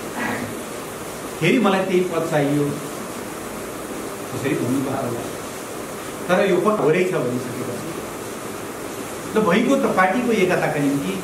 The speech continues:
त्यसो गरेर पनि हुन्छ भनेदेखि होस् भनेर अध्यक्षले त्यो कुरा पनि हुन्छ भन्नुभयो। तपाईँले फेरि नयाँ नयाँ सर्तहरू तेर्स्याइँदै गरेको अवस्था छ। तै पनि हामी पार्टीको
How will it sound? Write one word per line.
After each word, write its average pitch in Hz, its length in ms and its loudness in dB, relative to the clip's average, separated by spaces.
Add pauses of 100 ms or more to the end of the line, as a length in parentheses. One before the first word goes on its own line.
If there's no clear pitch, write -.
(500)
त्यसो 277 280 6
गरेर 214 300 6
पनि 220 240 4
हुन्छ 147 220 4
भनेदेखि 139 480 2 (340)
होस् 180 280 4
भनेर 131 260 2 (480)
अध्यक्षले 139 500 0
त्यो 151 100 4
कुरा 196 140 6
पनि 262 160 6
हुन्छ 156 220 6
भन्नुभयो। 135 420 0 (1200)
तपाईँले 120 280 0 (100)
फेरि 269 260 4
नयाँ 156 280 4
नयाँ 131 280 -2
सर्तहरू 117 440 -2 (880)
तेर्स्याइँदै 156 480 4
गरेको 123 320 0
अवस्था 117 320 -4
छ। - 80 -6 (1300)
तै 190 180 4
पनि 190 160 6
हामी 143 280 4 (800)
पार्टीको 139 360 0